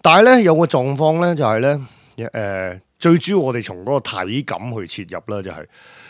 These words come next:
嗰個，即係嗰個執笠潮呢，又或者喺街度呢，街度啲鐵閘鋪呢，即係落閘嗰啲吉鋪啊，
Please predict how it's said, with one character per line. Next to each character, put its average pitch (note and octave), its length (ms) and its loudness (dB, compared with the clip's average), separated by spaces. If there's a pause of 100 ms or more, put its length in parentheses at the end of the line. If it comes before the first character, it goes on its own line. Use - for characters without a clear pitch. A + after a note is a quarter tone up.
(160)
嗰 A3 140 0 (260)
個， - 60 -20 (180)
即 C4+ 100 0
係 A3+ 200 -2
嗰 - 120 -8
個 B3+ 60 4
執 - 260 2
笠 - 480 2
潮 C#3+ 160 -2
呢， F3+ 300 4 (420)
又 C#3+ 220 6
或 C#3 320 4
者 D#3+ 240 0
喺 E3+ 560 2
街 F3 80 4
度 A#2+ 240 -2
呢， D3 120 0 (1080)
街 B3 240 6
度 E3 100 0
啲 G3 120 0
鐵 C#3 200 -8
閘 A#2 300 -2
鋪 B2 340 -4
呢， D#3+ 200 -4 (800)
即 F#3 140 -2
係 D#3+ 100 2
落 B2 240 2
閘 G#2+ 280 -4
嗰 B2+ 140 -8
啲 - 0 -
吉 C#3+ 300 -4
鋪 G#2 500 -8
啊， F#2 260 -8